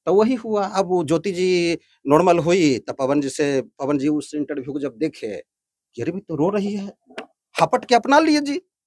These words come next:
पवन जी का जो डर था वो खत्म हो गया। पवन जी का एक ही डर था कि हम, मेरा तबीयत खराब होगा, ये मेरी माँ का तबीयत खराब होगा, कौन देखेगा हमको? अब ये लड़की ऐसी कर रही है, पत्नी ऐसे कर रही है,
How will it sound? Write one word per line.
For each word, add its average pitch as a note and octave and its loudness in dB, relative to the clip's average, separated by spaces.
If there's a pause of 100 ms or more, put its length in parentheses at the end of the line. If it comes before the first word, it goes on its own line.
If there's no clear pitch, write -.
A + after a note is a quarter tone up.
(640)
पवन B3+ 6
जी B3+ 0
का B3+ 6
जो A3 4
डर A#3+ 4
था - -2
वो A#3 -2
खत्म C#4 2
हो A#3 4
गया। G#3+ -2 (380)
पवन A3+ 2
जी A3+ -4
का A#3 2
एक A3+ 4
ही C4+ -2
डर A3+ 4
था G3 -10 (1300)
कि D3 -12
हम, A2+ -16
मेरा A2+ -12
तबीयत A2 -10
खराब - -14
होगा, D#2 -20
ये F#2+ -10
मेरी A2 -6
माँ G#2 -2
का F3+ -8
तबीयत G#2+ -8
खराब - -16
होगा, - -20 (420)
कौन A#3+ 2
देखेगा G3 2
हमको? G2+ -6 (580)
अब - -14
ये A3+ -2
लड़की F#3+ 0
ऐसी D3+ -2
कर - -6
रही A2+ -4
है, A2+ -6
पत्नी G#2 -10
ऐसे - -12
कर - -18
रही E2+ -14
है, - -14